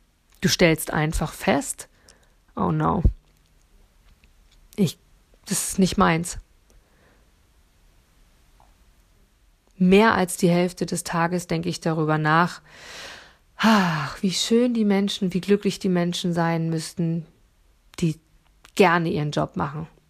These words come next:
Vielleicht bist du so jemand wie ich.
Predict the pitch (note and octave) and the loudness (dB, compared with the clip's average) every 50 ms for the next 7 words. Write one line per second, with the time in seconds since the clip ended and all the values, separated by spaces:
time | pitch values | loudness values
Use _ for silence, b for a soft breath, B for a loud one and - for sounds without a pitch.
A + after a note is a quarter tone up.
0 | _ _ _ _ _ _ _ _ _ _ _ _ _ _ _ _ _ _ _ _ | _ _ _ _ _ _ _ _ _ _ _ _ _ _ _ _ _ _ _ _
1 | _ _ _ _ _ _ _ _ _ _ _ _ - - G3 F3+ F#3 - - - | _ _ _ _ _ _ _ _ _ _ _ _ -2 2 2 4 2 2 0 0
2 | A3+ A3 - - G#3 F#3 F#3+ F#3+ F#3 F3+ F3+ F3+ F3 E3+ D#3+ D#3 D#3+ E3 - F#3 | -2 0 0 0 0 2 2 2 2 2 2 2 0 0 0 0 -2 0 2 2
3 | G3+ G3 - - - | 2 0 0 -6 -14